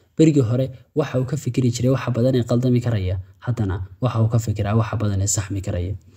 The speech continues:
Markii hore, waxa uu aaminsanaa inuu burcadku meeshiisa oolayo, haddase waxa uu ogaaday inuu isbeddelku lama huraan yahay, uuna lama filaan ku noqonayo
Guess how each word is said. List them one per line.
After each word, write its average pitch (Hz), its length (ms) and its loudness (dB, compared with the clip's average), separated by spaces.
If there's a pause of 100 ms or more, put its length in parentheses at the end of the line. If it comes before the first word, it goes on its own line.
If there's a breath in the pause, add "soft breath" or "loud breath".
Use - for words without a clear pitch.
(240 loud breath)
Markii 143 260 4
hore, 113 200 4 (260 loud breath)
waxa 139 240 0
uu 123 60 4
aaminsanaa 120 480 2
inuu 131 160 4
burcadku 120 400 -2
meeshiisa 127 460 0
oolayo, 113 400 0 (220 loud breath)
haddase 120 380 -2
waxa 123 240 0
uu 92 100 -2
ogaaday 101 320 2
inuu 113 120 2
isbeddelku 120 460 0
lama 104 180 0
huraan 117 320 2
yahay, 113 220 0 (380 soft breath)
uuna 120 220 4
lama 104 220 0
filaan 120 280 0
ku 123 100 -2
noqonayo 113 500 2